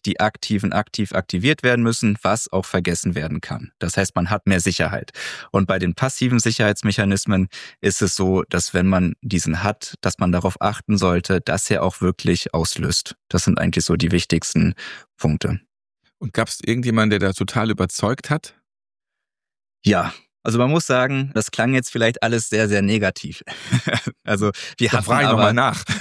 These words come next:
Speaker 2: <laughs> Ich denke an die
Speaker 1: <laughs> Nee.
Speaker 2: ganzen Stichwunden <laughs> beim Krankenhauspersonal.
Speaker 1: Ja. Tatsächlich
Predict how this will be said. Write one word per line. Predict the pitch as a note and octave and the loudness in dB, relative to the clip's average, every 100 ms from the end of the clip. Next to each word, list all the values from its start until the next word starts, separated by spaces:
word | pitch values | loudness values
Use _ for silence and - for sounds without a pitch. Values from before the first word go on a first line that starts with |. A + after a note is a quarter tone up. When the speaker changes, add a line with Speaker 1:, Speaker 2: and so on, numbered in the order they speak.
| D#3 - | 2 2
Speaker 2:
<laughs> | B2+ A#2 - A2 | 2 0 2 0
Ich | - | 2
denke | A#2+ A#2+ | 2 4
an | - A2+ | 2 2
die | |
Speaker 1:
<laughs> | |
Nee. | A#2+ | 2
Speaker 2:
ganzen | C#3 B2+ | 2 0
Stichwunden | - - C#3+ - G#2+ A#2 G2+ - A2 - | -2 0 0 2 2 4 4 4 2 2
<laughs> | - | -2
beim | - C3 | 0 0
Krankenhauspersonal. | - C#3 - G#2+ A2+ - A2 G2+ G2 F#2 F2 | 0 -2 0 2 2 2 2 4 2 2 -2
Speaker 1:
Ja. | - - - _ - | -6 -16 -20 _ -4
Tatsächlich | G#2 - - - B2+ B2 | -4 0 -2 0 0 0